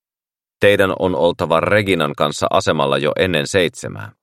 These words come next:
jotta ehditte kaupunkiin menevään bussiin." "Olen valmis", tyttö vastasi. "Halusin vain ratsastaa vielä kerran ennen lähtöä ja jättää jäähyväiset maksilille."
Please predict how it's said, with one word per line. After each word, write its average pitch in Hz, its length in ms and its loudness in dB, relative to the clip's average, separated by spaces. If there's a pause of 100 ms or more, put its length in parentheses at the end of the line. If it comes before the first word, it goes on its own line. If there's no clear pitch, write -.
(340)
jotta 80 300 0
ehditte 80 380 -2
kaupunkiin 73 580 -2
menevään 76 360 -2
bussiin." - 500 -8 (2000)
"Olen 87 240 0
valmis", 92 480 0 (260)
tyttö 64 320 -8
vastasi. 64 440 -8 (920)
"Halusin 90 380 0
vain 92 160 0
ratsastaa 90 520 -4
vielä 87 300 2
kerran 82 400 0
ennen 80 320 -2
lähtöä 73 520 -4 (100)
ja 82 60 0
jättää 85 360 -2
jäähyväiset 78 720 -4
maksilille." 55 680 -6